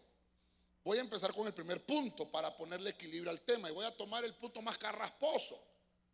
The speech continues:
Lo iba a tocar al final, pero digo yo, mejor lo voy a dejar de principio porque al final lo que queremos es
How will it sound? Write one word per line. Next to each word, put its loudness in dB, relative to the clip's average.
Lo 6
iba 4
a 0
tocar 0
al -2
final, 0
pero -2
digo -2
yo, 2
mejor -4
lo -2
voy 0
a -2
dejar -4
de -2
principio -4
porque -2
al -2
final -6
lo 0
que -10
queremos -6
es -2